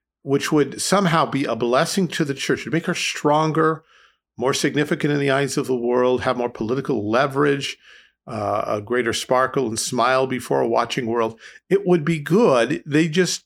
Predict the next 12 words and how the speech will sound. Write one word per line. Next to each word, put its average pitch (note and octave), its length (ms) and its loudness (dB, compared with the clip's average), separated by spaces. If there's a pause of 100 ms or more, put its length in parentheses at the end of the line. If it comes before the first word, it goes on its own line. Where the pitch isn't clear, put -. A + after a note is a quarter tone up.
the F#3 140 -2
evangelicals F#3+ 720 0
would E3+ 80 -2
just D#3+ 260 -4
have D3+ 280 0
to B2 360 -2 (1120)
be F#3+ 100 2
quiet D#3+ 560 4
about D3+ 240 2
a C#3+ 60 -2
few D#3 240 -4
things. C#3+ 840 -2